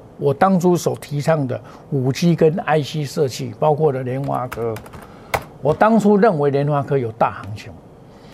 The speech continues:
我两百七十六块买进赚 N 倍，出掉以后我就很少再做它，因为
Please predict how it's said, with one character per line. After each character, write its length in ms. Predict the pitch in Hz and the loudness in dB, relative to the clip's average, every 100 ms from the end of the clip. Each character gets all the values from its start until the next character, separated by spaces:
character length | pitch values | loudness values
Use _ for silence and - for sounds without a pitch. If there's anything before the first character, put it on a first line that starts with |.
| - | -10
我 140 | - 143 | -2 2
两 240 | 147 185 | 4 4
百 140 | 143 123 | 2 -2
七 180 | - | -4
十 160 | 165 - | -6 -2
六 160 | 156 131 | 0 0
块 180 | 156 | 0
买 220 | 120 113 113 | -2 -4 -6
进 240 | 151 131 | -6 0
赚 160 | 180 131 - - - - - | 0 0 -4 -20 -20 -20 -6
N 260 | - 165 175 | 4 4 6
倍， 220 | 170 139 - - - - - - - - - - - | 2 -2 -8 -20 -20 -20 -20 -20 -20 -20 -20 -20 -6
出 180 | - 214 | 0 4
掉 240 | 226 170 | 4 4
以 100 | 127 | 2
后 200 | 139 160 135 | -2 -2 -2
我 120 | 117 | -2
就 100 | 160 | -2
很 180 | 131 143 | -2 -4
少 140 | 113 | -4
再 180 | 113 120 | -4 -4
做 220 | 139 113 | -4 -6
它， 220 | - - - - - - - - - - - | -6 -8 -8 -14 -20 -20 -20 -20 -20 -8 2
因 160 | 208 | 4
为 140 | 208 | 4